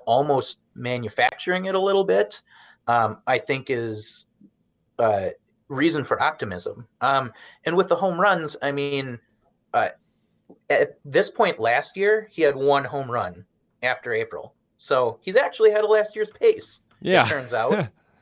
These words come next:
Speaker 1: Now, granted, he had a lot more hits, um, aside from home runs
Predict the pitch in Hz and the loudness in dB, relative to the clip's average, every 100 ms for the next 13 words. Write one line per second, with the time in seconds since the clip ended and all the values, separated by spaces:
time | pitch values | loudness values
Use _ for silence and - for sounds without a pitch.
0 | - 254 240 240 240 208 196 170 151 135 | -6 -4 0 2 4 2 2 2 4 4
1 | 135 139 127 110 101 165 131 - - - | 2 0 -2 -12 -4 -4 -4 -8 -16 -18
2 | _ _ _ 131 127 120 110 104 101 104 | _ _ _ -2 0 0 -2 -6 -10 -20
3 | _ _ _ 117 123 147 165 143 123 131 | _ _ _ -8 -2 -2 -2 -6 -6 -10
4 | 117 110 107 110 120 - | -10 -10 -10 -12 -12 -12